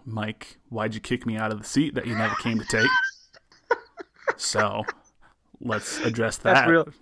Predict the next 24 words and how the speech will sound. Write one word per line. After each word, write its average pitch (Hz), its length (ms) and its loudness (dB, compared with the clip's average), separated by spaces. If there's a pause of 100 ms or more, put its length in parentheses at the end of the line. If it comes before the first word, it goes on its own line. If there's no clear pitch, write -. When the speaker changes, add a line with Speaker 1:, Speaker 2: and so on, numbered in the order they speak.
(240)
Speaker 2:
Call 277 280 8
in 269 180 6
now. 214 460 0
We'd 180 180 -6
like 175 160 2
to 135 120 0
know. 165 300 6
Speaker 1:
<laughs> - 60 0
Speaker 2:
Jimmy's 165 340 4
phone 180 220 2
number 131 340 0
is, 123 260 -2
uh, 127 520 0
something 139 480 0
California. 143 640 2 (420)
<laughs> - 480 2
Speaker 1:
Eight 147 180 6
seven 135 300 8
seven 131 360 8
Y, 120 300 10
Mike. 110 400 0 (520)
Um, 113 340 6
Speaker 2:
Oh, 110 40 0
shit. - 920 -6